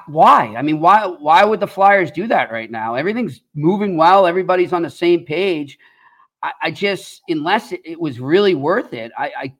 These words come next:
I, I don't mess with anything right now. I just kinda let things keep going the way they're going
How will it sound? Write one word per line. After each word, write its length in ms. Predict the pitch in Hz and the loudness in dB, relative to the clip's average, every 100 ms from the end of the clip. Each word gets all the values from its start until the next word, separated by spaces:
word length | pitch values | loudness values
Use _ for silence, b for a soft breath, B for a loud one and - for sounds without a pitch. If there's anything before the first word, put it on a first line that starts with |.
| - - _ _ _ _ _ _ _ - | -20 -20 _ _ _ _ _ _ _ 0
I, 200 | 160 - | 0 2
I 100 | 175 | 2
don't 200 | 277 - | 2 2
mess 240 | 185 262 | -2 -2
with 100 | 143 | -4
anything 380 | 143 240 226 127 | -2 0 -2 -4
right 240 | 117 117 113 | -6 -8 -8
now. 180 | 117 | -4
I 80 | 123 | -4
just 180 | 185 190 | -4 -4
kinda 220 | 208 190 | 0 0
let 280 | 147 180 202 | 2 0 0
things 200 | 208 170 | -4 -6
keep 300 | - 208 170 | -8 -12 -4
going 300 | 160 196 185 | 0 2 0
the 60 | 156 | 0
way 180 | 175 185 | -2 -2
they're 100 | 160 | -2
going 540 | 156 214 170 143 - | 0 2 0 -2 -8